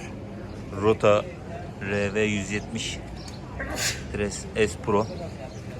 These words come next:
Ürünümüz, e, her türlü ot, mısır, yulaf, yonca, buğday, e, arpa gibi ürünlerin biçimini, e, profesyonel bir şekilde yapar.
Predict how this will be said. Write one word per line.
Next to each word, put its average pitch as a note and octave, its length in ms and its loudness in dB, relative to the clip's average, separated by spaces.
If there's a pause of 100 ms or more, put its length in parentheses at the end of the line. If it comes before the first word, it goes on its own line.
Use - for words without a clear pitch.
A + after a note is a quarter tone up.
(120)
Ürünümüz, A2+ 600 2 (140)
e, G2 260 2 (540)
her A2+ 180 10
türlü A2 460 8 (840)
ot, G#2+ 420 8 (240)
mısır, G2+ 480 4 (120)
yulaf, G2 420 6
yonca, G2 540 8
buğday, G2 420 10 (920)
e, - 300 -2
arpa G2+ 380 10
gibi F#2 360 6
ürünlerin G2 540 6
biçimini, F#2+ 420 4
e, G2+ 60 4 (1600)
profesyonel G2+ 600 8
bir G2 40 4
şekilde F#2+ 440 6
yapar. F#2+ 380 10